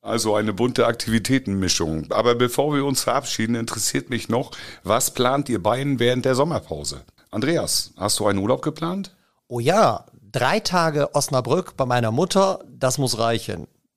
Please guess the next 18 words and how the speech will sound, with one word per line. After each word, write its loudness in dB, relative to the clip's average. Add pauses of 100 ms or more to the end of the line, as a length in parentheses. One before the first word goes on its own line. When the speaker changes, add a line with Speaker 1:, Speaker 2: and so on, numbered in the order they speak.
(160)
Speaker 2:
Das -2
ist -4
tatsächlich -2
so. -2
Das -4
hat -2
natürlich -2
auch 0
einen 0
Grund, 0
warum -6
es -8
nicht -8
ein -2
etwas -6
ausgedehnterer -2
Urlaub 2
ist. -4